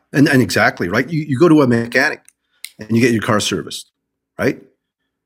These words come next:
And a, a lot of, a lot of services, whether it's, it's, it's, you know, for, for your vehicle or for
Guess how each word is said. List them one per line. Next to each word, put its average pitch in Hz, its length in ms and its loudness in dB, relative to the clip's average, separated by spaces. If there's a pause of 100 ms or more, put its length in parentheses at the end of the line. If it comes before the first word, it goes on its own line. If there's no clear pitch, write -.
(220)
And 120 160 4
a, 120 40 0
a 110 440 -2
lot 139 240 2
of, 131 100 -2
a - 20 -8
lot 147 200 0
of 131 60 -4
services, 110 600 -6
whether 101 220 -4
it's, - 180 -8
it's, - 380 -8
it's, - 280 -10
you 98 120 -4
know, 92 140 -6
for, 92 220 -6
for 92 160 -8
your 85 200 -10
vehicle 110 580 -4
or 90 160 -8
for 87 460 -10